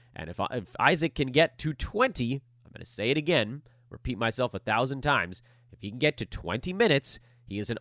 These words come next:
auto ad. You don't even pause the second. Frankly, if he gets to ten minutes and a half, he's an auto ad in nine cat roto. He's a much tougher ad in head-to-head, but if he's actually trying to play back-to-backs, that's a huge deal. So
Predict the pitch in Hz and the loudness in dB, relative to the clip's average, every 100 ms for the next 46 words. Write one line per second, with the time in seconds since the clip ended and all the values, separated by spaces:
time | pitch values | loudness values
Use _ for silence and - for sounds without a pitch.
0 | - 117 120 123 135 127 104 82 - - | -2 4 6 6 4 2 0 -2 -6 -18
1 | _ _ _ _ _ 92 95 76 117 123 | _ _ _ _ _ -12 -10 0 2 4
2 | 139 165 156 156 143 143 - - _ _ | 4 2 6 8 8 6 0 -10 _ _
3 | 104 101 151 165 - - - 196 - 95 | -12 4 6 6 0 -4 0 0 0 -4
4 | - 160 156 135 175 180 170 104 - 160 | 4 4 4 0 0 -4 -4 -8 -6 -4
5 | 165 160 151 147 117 101 - 175 151 - | -2 -4 -4 -4 -6 -8 -4 0 0 -2
6 | - - _ - 123 117 104 101 95 90 | -10 -20 _ -4 -2 0 2 2 4 4
7 | 90 92 104 104 113 107 90 98 98 92 | 2 0 0 0 0 0 -2 0 0 0
8 | 90 - _ - 95 147 - 147 131 117 | -2 -6 _ -12 0 2 4 0 2 4
9 | 110 101 104 101 92 104 101 87 82 - | 4 2 -2 -4 -4 -2 -4 -6 -8 -8
10 | 92 92 - 92 117 - 127 127 123 113 | -8 -8 -4 0 0 0 -2 0 0 2
11 | 120 110 110 110 107 147 131 - - - | 0 2 2 0 2 4 6 2 -6 -14
12 | _ _ _ _ - 104 110 - 127 127 | _ _ _ _ -10 -6 -6 0 2 2
13 | 110 120 107 - _ _ _ _ _ _ | 2 0 0 -4 _ _ _ _ _ _
14 | _ _ _ _ _ - 127 120 117 113 | _ _ _ _ _ 4 8 8 6 4
15 | 117 | 2